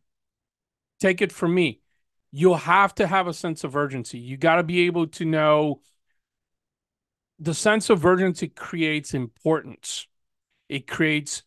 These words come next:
priority. And if you don't have that, then you're not fully pursuant of whatever it is that you're trying to accomplish. And that's what most people don't understand. So you have to have a sense of urgency. And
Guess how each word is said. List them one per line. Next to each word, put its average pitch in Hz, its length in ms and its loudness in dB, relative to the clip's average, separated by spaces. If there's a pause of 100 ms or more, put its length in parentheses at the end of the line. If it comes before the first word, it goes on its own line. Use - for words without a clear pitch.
(340)
priority. 151 720 2 (440)
And 135 120 -6
if 131 80 -8
you 170 80 -4
don't 226 220 6
have 277 300 4
that, 127 420 0 (280)
then 156 140 -2
you're 165 140 6
not 190 360 4
fully 202 320 -2
pursuant 151 840 0 (340)
of 156 220 6
whatever 180 460 4
it 180 60 4
is 165 200 0
that 151 140 -4
you're 139 100 -8
trying 147 340 0
to 127 100 0
accomplish. - 680 0 (360)
And 143 120 -2
that's 208 220 2
what 196 160 2
most 175 260 0
people 160 260 -8
don't 147 180 -2
understand. 139 640 -4
So 143 320 -4 (320)
you 143 120 -2
have 196 380 4
to 180 120 2
have 151 460 -4
a 143 100 -14
sense 139 360 -8
of 131 140 -12
urgency. 139 640 -8 (1120)
And 226 460 4